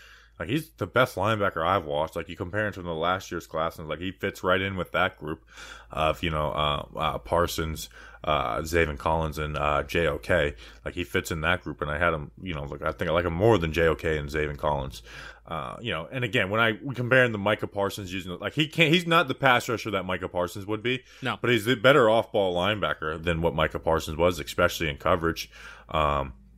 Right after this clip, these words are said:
Speaker 1: you know, where Micah Parsons is a little more just see ball, get ball, which has done well. Um, and I think that's why it's translated the pass rusher a little
Speaker 2: Yeah.
Speaker 1: better.
Speaker 2: I like,
Speaker 1: Uh,
Speaker 2: I think Micah Parsons should make a full-time move to edge just
Speaker 1: Me
Speaker 2: because
Speaker 1: too.
Speaker 2: of how,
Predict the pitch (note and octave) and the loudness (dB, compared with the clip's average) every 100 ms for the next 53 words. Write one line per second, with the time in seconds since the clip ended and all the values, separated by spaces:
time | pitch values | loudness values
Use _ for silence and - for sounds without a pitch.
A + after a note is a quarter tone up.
0 | - F#2 D#2+ D#2+ F2 - - F2 E2+ D2+ | -4 0 2 4 2 2 2 2 2 -2
1 | D#2+ D#2+ D#2 D#2 D2+ - - - F2 E2 | 0 0 0 -2 -2 -6 -8 -4 -2 2
2 | D2+ C#2+ F2 F#2 - D2 D#2 - - - | 2 4 2 2 0 0 0 -6 -12 -12
3 | D#2 D2 D2 - D#2+ D#2 D#2+ C#2+ - - | -6 -6 -4 -2 -2 0 0 0 -4 -16
4 | - - - - C#2+ D2 F2+ - E2 D2 | -20 -20 -10 -6 -4 -6 -10 -8 -4 -4
5 | C#2 D#2 D2+ D2 C#2+ C#2+ - D#2+ D2+ D2 | -2 -2 -2 0 0 -2 -2 -6 -4 -4
6 | C#2+ - D#2+ E2 C2 - B1 C#2 C2+ A2+ | -4 -2 -2 -2 -6 -6 -6 -6 -4 -4
7 | - - - D3 D#3+ D#3 C3+ - D3+ F3 | -4 -10 -4 0 2 2 -2 0 0 2
8 | F#3 D3 D3 A#2+ D3 C#3 - A#2+ - A#2 | -2 -4 -6 -4 -2 -2 -4 -6 -6 -4
9 | B2+ A#2+ - C#3 C3+ - A2+ G#2 B2 F#3 | -4 -4 -2 -4 -4 -4 -6 -2 0 0
10 | D#3 - A#2 - F#2+ E2 - - D3 F#3+ | -2 -6 -6 -4 -4 -6 -10 -4 0 0
11 | D3+ C3 A2+ - C#3+ | 2 0 -2 -2 -2